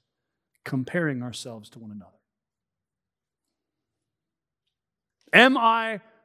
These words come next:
as intelligent as that person, as competent as that person, as beautiful as that person? Do I have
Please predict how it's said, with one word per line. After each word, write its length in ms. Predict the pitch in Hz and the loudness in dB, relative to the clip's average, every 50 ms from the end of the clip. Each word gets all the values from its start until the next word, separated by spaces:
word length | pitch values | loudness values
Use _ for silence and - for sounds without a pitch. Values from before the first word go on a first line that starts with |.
| _ _ _ _ _ _ _ _ _ _ _ _ _ - | _ _ _ _ _ _ _ _ _ _ _ _ _ 2
as 140 | 170 156 175 | 4 4 4
intelligent 520 | 175 180 - 240 294 311 285 302 320 302 | 2 6 8 8 8 8 6 2 0 2
as 80 | 254 190 | 4 4
that 220 | 262 262 254 - | 2 2 0 0
person, 540 | - 240 254 226 - 254 262 247 220 202 - - - _ _ _ _ _ _ | -2 -2 0 0 -2 -2 -2 -2 -2 -4 -8 -12 -20 _ _ _ _ _ _
as 160 | - 190 190 | 4 4 4
competent 500 | - - 233 269 277 269 262 214 262 269 | 4 6 6 6 6 6 2 2 2 2
as 100 | 247 214 | 2 2
that 220 | 196 233 233 233 - | 2 0 0 0 -2
person, 380 | 226 240 226 - - 240 247 | -2 -2 -2 -2 -2 -2 -2
as 200 | 220 208 180 160 | 0 2 0 0
beautiful 440 | 139 160 226 262 302 - 262 269 262 | 2 4 4 4 4 2 0 2 2
as 100 | 247 170 | 2 4
that 260 | 165 226 220 220 220 | 4 4 4 2 2
person? 580 | - - 208 208 202 - 208 208 208 208 190 - - - - _ _ _ _ _ _ _ _ - | 0 0 0 0 0 0 -2 -2 -2 -2 -6 -8 -12 -20 -20 _ _ _ _ _ _ _ _ 4
Do 140 | 190 220 233 | 6 8 8
I 80 | 247 | 8
have 280 | - 226 226 226 185 | 8 6 4 0 -4